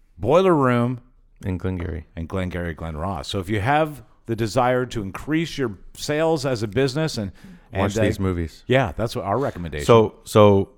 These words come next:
Speaker 2: first pri-, first prize, it's a brand new Cadillac.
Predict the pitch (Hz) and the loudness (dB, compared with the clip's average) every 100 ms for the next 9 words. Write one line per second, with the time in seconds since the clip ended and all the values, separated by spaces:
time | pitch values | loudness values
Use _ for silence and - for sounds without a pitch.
0 | - - 107 - 104 98 - 110 110 117 | -8 -2 -2 2 2 0 -2 -4 0 6
1 | 104 147 185 - - _ _ _ _ _ | 6 6 -2 -14 -20 _ _ _ _ _
2 | _ _ _ _ - 95 104 104 92 - | _ _ _ _ -4 0 0 0 -2 -4
3 | - - | -12 -18